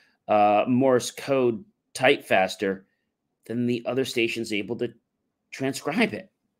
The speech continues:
Now, that sounds very simple, but a lot of people that produce, uh, content tapes, they produce,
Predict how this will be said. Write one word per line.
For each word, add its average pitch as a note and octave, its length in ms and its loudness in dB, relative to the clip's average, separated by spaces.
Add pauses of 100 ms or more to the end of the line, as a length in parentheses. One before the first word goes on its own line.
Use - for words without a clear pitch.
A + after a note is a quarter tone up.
(1200)
Now, D#3+ 100 2
that A#3+ 160 4
sounds F3 400 2
very B2+ 200 6
simple, G2 560 -4 (640)
but D3+ 160 4
a D3+ 60 6
lot D#3 340 4
of F#3+ 160 0
people C3+ 360 0
that A#2 180 0
produce, G2 720 -4
uh, A#1 440 -10 (100)
content D3+ 600 -6
tapes, A#2 560 -2
they D2 140 -10
produce, D#2 920 -10